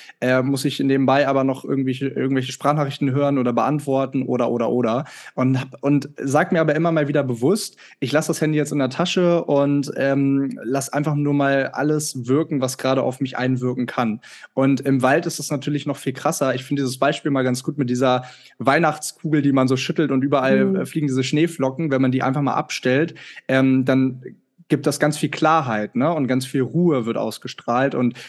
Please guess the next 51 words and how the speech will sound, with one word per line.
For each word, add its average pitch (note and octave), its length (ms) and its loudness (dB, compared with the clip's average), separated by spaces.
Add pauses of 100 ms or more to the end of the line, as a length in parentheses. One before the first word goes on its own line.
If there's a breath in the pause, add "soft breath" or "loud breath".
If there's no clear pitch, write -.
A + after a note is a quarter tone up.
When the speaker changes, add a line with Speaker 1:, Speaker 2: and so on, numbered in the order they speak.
(120)
Speaker 1:
Ruhe D3 240 2
kommt D3 240 2
von C3 220 2
innen. D#3 480 0 (580)
Und B2+ 320 4
das B2+ 140 0
hat D3+ 100 0
man, D3 140 0
glaub C3 160 2
ich, C3 80 -4
ganz C#3 160 -2
viel D3 140 -4
im C3+ 60 0
Wald. D3 240 2 (160 loud breath)
Aber C3+ 220 0
hast C#3 220 -6
du E3+ 80 0
das F#3+ 340 0 (360 soft breath)
damals F3 760 0
als, C3+ 480 -2
äh, C#3 280 0
angehende D#3 540 2
Pfadfinderin, F3+ 720 0
ich C#3+ 100 -6
weiß D3 140 0
nicht, B2+ 220 -4
äh, B2 180 -6 (260)
in D3 160 0
welchem C#3+ 240 2
Alter E3 400 2
hast D#3 160 -4
du E3+ 60 -6
damit D3+ 240 0
angefangen F#3+ 480 0
und C#3 100 0
hast C3 140 -2
du C3 40 -2
das C3 140 -2
damals E3 320 0
auch D3+ 80 -4
schon D3+ 240 -2
so C#3 80 -2
bewusst C3+ 420 -2
wahrgenommen, F#3 720 0
dass C3 220 -2
das - 300 -4
eben C#3+ 280 0
diesen C3+ 260 -2
positiven C3+ 520 -4
Effekt B2+ 340 -6
hat? F3+ 260 -2